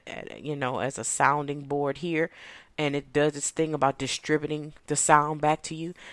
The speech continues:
So do your job. Mm-hmm. When you listen, go ahead and double tap. Tell me what I could do better, or tell me what you're liking about it.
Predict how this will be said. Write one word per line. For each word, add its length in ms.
So 200
do 140
your 220
job. 480
Mm-hmm. 360
When 180
you 120
listen, 400
go 100
ahead 180
and 120
double 200
tap. 320
Tell 200
me 100
what 160
I 100
could 160
do 120
better, 300
or 120
tell 240
me 100
what 200
you're 100
liking 320
about 320
it. 120